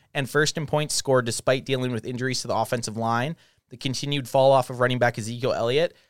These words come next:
a se-, a season-ending injury to Michael Gallup, which just can't count. This was, like, at the very last game of the season or second last game of the season, and a significant decline from quarterback Dak Prescott post-calf injury. Not to mention, Moore helped backup signal caller Cooper Rush win a primetime game in Minnesota.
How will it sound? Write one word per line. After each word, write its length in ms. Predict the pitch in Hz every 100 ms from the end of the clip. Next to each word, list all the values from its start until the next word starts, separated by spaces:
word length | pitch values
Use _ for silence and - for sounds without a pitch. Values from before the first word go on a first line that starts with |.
| _
a 100 | -
se-, 260 | - 170 170 -
a 60 | 139
season-ending 600 | - 180 185 160 156 147
injury 260 | 139 143
to 60 | 135
Michael 300 | 127 131 135
Gallup, 320 | 117 117 143
which 160 | 139 -
just 220 | 160 -
can't 220 | 135 107
count. 260 | - 98 110
This 160 | 110
was, 120 | 117 110
like, 120 | 107
at 80 | 107 _ _
the 60 | 101
very 220 | 101 107
last 240 | 107 101 -
game 180 | 101 101
of 40 |
the 60 | 92
season 320 | - 104 101
or 60 | 90
second 300 | - - 101
last 180 | 92
game 80 | 104
of 60 | 98
the 40 |
season, 300 | 92 98 104 107 _ _ - _
and 140 | 151 156
a 40 |
significant 600 | - 139 160 170 170 165
decline 340 | 165 - 147
from 180 | 139 135 -
quarterback 500 | - 147 135 123 -
Dak 240 | 120 -
Prescott 440 | 131 120 - 113 -
post-calf 520 | 127 123 - 123 -
injury. 360 | 107 98 87 - _ _ _ -
Not 160 | 143
to 40 | 190
mention, 300 | 180 180 165
Moore 180 | 151 160
helped 260 | 151 -
backup 360 | 131 131 - -
signal 280 | 147 139 131
caller 280 | 135 135
Cooper 340 | 127 151 156 165
Rush 320 | 139 135 -
win 180 | 139 123
a 40 | 113
primetime 480 | 127 123 127 131
game 220 | 113 110 110
in 80 |
Minnesota. 540 | 107 107 104 107 90